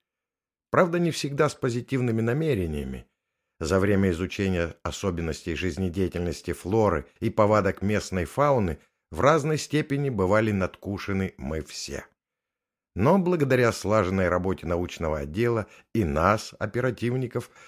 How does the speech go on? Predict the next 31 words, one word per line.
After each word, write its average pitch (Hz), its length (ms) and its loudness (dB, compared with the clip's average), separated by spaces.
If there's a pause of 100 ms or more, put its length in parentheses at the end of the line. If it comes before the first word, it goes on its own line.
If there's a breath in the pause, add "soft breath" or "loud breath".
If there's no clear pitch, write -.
(140)
смертей 151 540 0
практически 117 720 -4
не 104 140 0
случалось, 87 680 -6 (440)
если 175 260 2
только 104 280 -2
по 113 140 2
глупости, 90 600 -4
достойной 87 580 0
премии 113 460 2
Дарвина. 73 580 -4 (600)
Словом, 165 460 2
как 117 280 0
я 98 120 4
и 92 100 4
предполагал, 85 840 -2 (320 loud breath)
в - 80 -20
целом 180 400 2
выживать 131 500 2
на 110 100 2
новой 101 400 2
экзопланете 87 720 -2
было 85 180 -2
не 76 140 -2
сложнее, 107 560 -4
чем 123 340 -2
голышом 98 600 -2
в - 80 -20
тропиках - 580 -4
на 82 100 -4
Земле. 80 480 -6